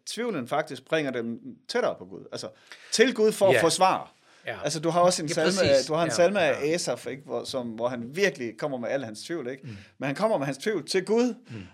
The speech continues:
Speaker 1: og finder ud af, "Nå, nej, men det er sådan her, det er," efter i,
Speaker 2: Mm.
Speaker 1: når han snakker med sig selv og Gud et eller andet
Speaker 2: <laughs> Ja.
Speaker 1: sted, ikke? Øh, og du
Speaker 2: Ja.
Speaker 1: har Thomas, som har gået sammen med Jesus og, øh, øh, set det hele. Han har hørt Jesus sige, "Jeg står op fra de døde,"
Speaker 2: Ja,
Speaker 1: og
Speaker 2: ja, ja.
Speaker 1: så hører han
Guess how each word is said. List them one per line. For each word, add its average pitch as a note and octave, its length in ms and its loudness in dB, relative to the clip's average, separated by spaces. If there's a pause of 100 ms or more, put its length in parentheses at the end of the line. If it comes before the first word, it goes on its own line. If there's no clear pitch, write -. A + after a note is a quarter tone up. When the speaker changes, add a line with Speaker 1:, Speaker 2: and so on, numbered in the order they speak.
Speaker 1:
og D#3 140 0
finder E3 260 2
ud F#3 140 2
af, D#3 120 -2
"Nå, G3 160 -2
nej, D#3 200 -6
men C#3 120 -10
det D3 60 -6
er D3 40 -6
sådan E3 240 -4
her, C3 140 -4
det G2+ 120 -2
er," B2 140 2 (100)
efter A2+ 500 -4
i, C3+ 220 -8
Speaker 2:
Mm. G2+ 140 -18
Speaker 1:
når A#2+ 120 -10
han A#2 100 -12
snakker C3 260 -8
med C3 100 -8
sig C3+ 140 -8
selv C3+ 180 -4
og G#2+ 60 -6
Gud B2 180 -6
et A2+ 60 -4
eller A#2 140 -6
andet - 40 -10
Speaker 2:
<laughs> - 140 -10
Ja. C#3 60 -6
Speaker 1:
sted, C3+ 160 0
ikke? E3+ 640 -2
Øh, D#3+ 60 0
og E3 80 2
du F3 60 2
Speaker 2:
Ja. F3 60 4
Speaker 1:
har F#3 120 6
Thomas, F#3+ 340 4
som D#3+ 140 0
har D#3 80 0
gået F3 240 0
sammen F3 320 -2
med D#3 80 0
Jesus E3+ 320 -6
og, B2+ 480 0
øh, A2 120 0 (460)
øh, B2 260 0 (220)
set F#3 320 -2
det C#3+ 100 -4
hele. D#3+ 200 0
Han C#3 100 -2
har C#3 80 -2
hørt E3 280 2
Jesus E3+ 300 -2
sige, E3 240 -4
"Jeg C#3+ 120 -2
står D3 200 -2
op D#3+ 100 -2
fra C#3+ 100 -4
de C#3 80 -10
døde," D3 320 -2
Speaker 2:
Ja, D3+ 80 -4
Speaker 1:
og C3 280 0
Speaker 2:
ja, - 60 -18
ja. - 60 -20 (160)
Speaker 1:
så E3+ 160 0
hører F3 200 2
han C#3+ 300 -2